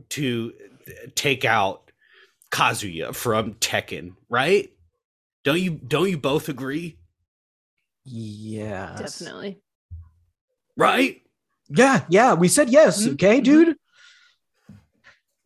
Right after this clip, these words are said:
Speaker 2: Jeez.
Speaker 1: I didn't really get that upset, but, um,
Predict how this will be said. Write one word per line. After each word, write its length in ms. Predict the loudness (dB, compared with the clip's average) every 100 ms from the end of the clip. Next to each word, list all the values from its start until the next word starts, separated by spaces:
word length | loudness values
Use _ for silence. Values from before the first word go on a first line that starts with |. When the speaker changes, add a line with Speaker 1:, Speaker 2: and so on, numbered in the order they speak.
| _ -20
Speaker 2:
Jeez. 580 | -14 -12 -12 -14 -16 -16 _ _ _ _ -20 -20 _
Speaker 1:
I 100 | -2
didn't 200 | -2 -4
really 200 | -8 -10
get 180 | -14 -16
that 140 | -14 -16
upset, 380 | -16 -20 -20 -20 -6
but, 200 | -4 -4 -2
um, 380 | -2 -2 -4